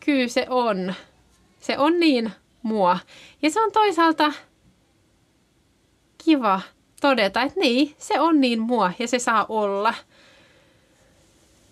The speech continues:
Ja, ja sitten taas sulla oli kans noita, mitkä niinku niin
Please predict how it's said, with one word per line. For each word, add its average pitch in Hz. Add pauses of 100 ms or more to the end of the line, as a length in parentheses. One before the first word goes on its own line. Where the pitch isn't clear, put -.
(1000)
Ja, 226 (2250)
ja 320
sitten 320
taas 311
sulla 294
oli 262
kans 269
noita, 233
mitkä 214
niinku 214
niin 330